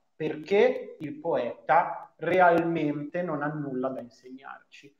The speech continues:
Questo è già un inizio di quello che dirà tra poche righe e che è assolutamente il, il,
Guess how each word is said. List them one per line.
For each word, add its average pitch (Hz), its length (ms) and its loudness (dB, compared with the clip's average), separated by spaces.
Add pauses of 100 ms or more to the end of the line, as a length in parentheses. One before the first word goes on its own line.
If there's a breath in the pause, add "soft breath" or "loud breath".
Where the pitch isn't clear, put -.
(120)
Questo 165 340 -2
è 156 440 2
già 190 340 8
un 196 160 8
inizio 196 1000 0
di 147 100 -6
quello 196 280 4
che - 140 -4
dirà 147 460 4
tra 147 240 4
poche 160 440 0
righe 165 800 0
e 147 120 -8
che 170 240 4
è - 320 6
assolutamente 160 1700 -2 (460)
il, 151 380 -6
il, 151 240 -12